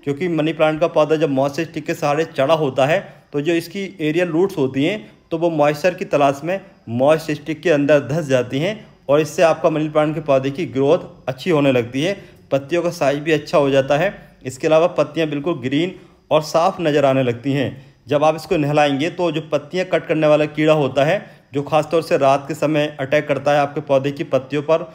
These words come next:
जो मकड़ा होता है वो भी साफ़ हो जाता है, इससे आपके पौधे की पत्तियाँ भी कटी फटी नज़र नहीं आती हैं। इसके अलावा कई बार ऐसा होता है कि बहुत सारे लोग शिकायत करते हैं कि यार हमारे मनी प्लांट के पौधे की पत्तियाँ अचानक से पीली पड़ने लगी हैं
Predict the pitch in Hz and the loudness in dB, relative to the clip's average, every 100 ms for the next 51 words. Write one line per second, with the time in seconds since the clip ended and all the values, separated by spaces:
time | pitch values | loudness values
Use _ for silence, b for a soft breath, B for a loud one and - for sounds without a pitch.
0 | B B - 113 143 139 151 175 156 127 | B B -10 -2 0 0 4 4 4 2
1 | 139 202 147 139 160 135 147 156 156 131 | 2 2 0 -4 -4 0 0 2 2 2
2 | 127 135 175 214 B B - 151 190 170 | 2 2 0 -4 B B -8 -4 0 0
3 | - 190 160 151 160 180 - 139 139 156 | 0 0 2 2 -2 -8 -2 -2 0 -4
4 | 147 175 147 135 151 139 170 175 135 151 | -2 0 -2 -2 -6 -4 -4 -2 -2 -2
5 | 151 127 147 131 113 127 127 101 b b | -2 -2 0 0 -2 -4 -4 -6 b b
6 | b 127 139 175 170 185 185 175 180 170 | b -8 -4 0 2 2 0 2 2 2
7 | 165 175 170 170 170 175 160 165 160 165 | 2 2 4 2 0 0 0 2 0 0
8 | 160 160 147 143 147 151 143 143 151 156 | -4 -6 -4 0 0 0 -2 -2 -6 -2
9 | 160 151 139 135 147 156 147 147 151 143 | -2 0 0 -2 0 0 -2 -4 -4 -4
10 | 151 151 139 135 143 147 139 139 151 143 | -6 -2 -2 -2 -8 -6 -6 -4 -4 -2
11 | - 139 143 143 151 147 B B B _ | -2 0 -2 -2 -4 -4 B B B _
12 | 147 156 180 147 151 156 139 143 139 160 | -2 -2 0 2 2 2 2 0 0 -2